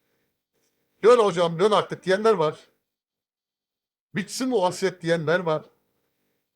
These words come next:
Türkçe olup yanlarına katılıp Fethullah Gülen'e övgüler diyenler var. Pensilvanya'ya gidip kapıda bekleyenler var. Bunlar şimdi milletvekili. "Ya ne oldu? Ben temizlendim, kandırıldım." dedi, kurtuldu. Ama millet cezaevine girdi.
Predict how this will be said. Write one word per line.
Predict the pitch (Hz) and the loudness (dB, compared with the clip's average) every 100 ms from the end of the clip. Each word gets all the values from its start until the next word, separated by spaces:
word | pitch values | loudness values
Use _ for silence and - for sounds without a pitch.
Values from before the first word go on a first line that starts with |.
| - | -8
Türkçe | 247 - 208 | -6 -2 -2
olup | 202 175 | -2 0
yanlarına | 185 190 180 175 | -2 0 -2 -2
katılıp | 170 165 170 | -4 -4 -6
Fethullah | 175 175 175 180 170 | -6 -6 -2 -4 0
Gülen'e | 170 170 | -2 -2
övgüler | 156 151 170 151 | -6 -2 -2 -2
diyenler | 139 151 156 | -2 -4 -4
var. | 156 156 - _ _ - | -4 -6 -8 _ _ 0
Pensilvanya'ya | 196 233 226 233 233 226 214 | 2 2 -2 2 4 4 2
gidip | 185 185 - | -2 -4 -8
kapıda | - 180 214 220 | -6 -4 0 0
bekleyenler | 196 - 160 147 151 | -2 -4 -6 -4 -4
var. | 180 160 156 _ _ | -2 -4 -4 _ _
Bunlar | 165 170 165 | -6 -2 -2
şimdi | 160 160 | -2 -8
milletvekili. | 147 156 165 160 143 139 - _ _ 170 | -4 -4 -4 -8 -6 -6 -6 _ _ 0
"Ya | 190 190 | 0 0
ne | 180 | -2
oldu? | 233 226 170 165 - _ 214 | 0 0 -2 -6 -8 _ 2
Ben | 233 226 | 2 2
temizlendim, | 202 202 165 175 160 151 | -2 -2 -2 -2 -4 -6
kandırıldım." | - 196 202 190 160 160 | 0 0 0 -2 -4 -6
dedi, | 156 147 | -6 -6
kurtuldu. | - 214 226 233 233 233 - _ _ _ _ _ _ _ _ _ | -8 -6 -6 -2 2 2 0 _ _ _ _ _ _ _ _ _
Ama | 151 139 | -6 -4
millet | 160 170 196 | -4 -4 -2
cezaevine | 175 143 131 104 - | -2 -2 -2 -4 -8
girdi. | 82 - | -14 -20